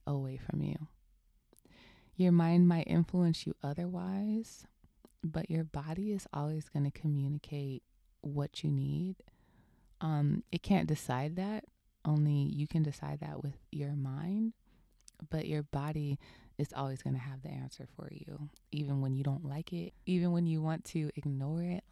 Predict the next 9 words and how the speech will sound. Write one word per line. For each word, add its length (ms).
like, 260
it's 260
there. 600
So 380
it's 200
just 220
a 80
simple 360
system 800